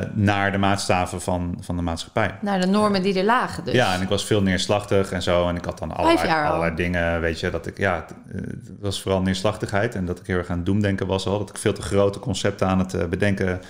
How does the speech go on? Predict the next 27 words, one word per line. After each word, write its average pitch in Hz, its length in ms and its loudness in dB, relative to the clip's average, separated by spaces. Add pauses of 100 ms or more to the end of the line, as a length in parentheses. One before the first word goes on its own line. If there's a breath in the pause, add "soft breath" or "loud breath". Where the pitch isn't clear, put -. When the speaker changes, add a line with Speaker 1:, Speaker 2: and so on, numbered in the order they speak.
(240 loud breath)
Speaker 1:
wel, 95 180 -2
dat 95 100 0
ik 95 80 -6
van 92 140 0
wakker 95 220 0
lag 90 180 0
en 92 80 -4
zo. 87 180 -6 (760 loud breath)
En, 85 360 -2
eh, 82 280 -2
dat 82 120 -6
ik - 100 -14
gepest - 420 -2
werd. 90 360 0
En 92 60 0
ik 92 60 0
had 98 140 0
allerlei 98 260 2
diagnoses 98 580 2
als 90 180 0
kind, 92 300 0
weet 85 220 -2
je 98 60 -2
wel, 87 140 2
A 82 80 0
D 80 40 -2
H 82 120 0